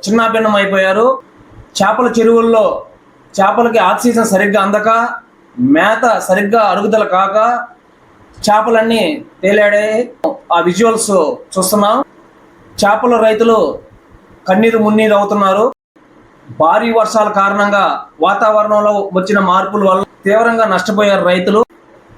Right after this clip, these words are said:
రైతులు చేపల కోసం లక్షల పెట్టుబడులు పెడతారు, ప్రతి చిన్న విషయానికి జాగ్రత్తలు తీసుకుంటారు. అలాంటిది ఈ మధ్యకాలంలో ఈ మోంతా తుఫాన్ వల్ల విస్తృతంగా కురిసిన వర్షాలతో గుంటలో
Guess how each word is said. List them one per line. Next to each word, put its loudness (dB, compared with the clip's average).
రైతులు 2
చేపల 0
కోసం 2
లక్షల 0
పెట్టుబడులు -2
పెడతారు, 0
ప్రతి -2
చిన్న 2
విషయానికి 0
జాగ్రత్తలు -2
తీసుకుంటారు. 0
అలాంటిది 0
ఈ 4
మధ్యకాలంలో 0
ఈ 4
మోంతా 2
తుఫాన్ 0
వల్ల 0
విస్తృతంగా 0
కురిసిన 0
వర్షాలతో 0
గుంటలో 0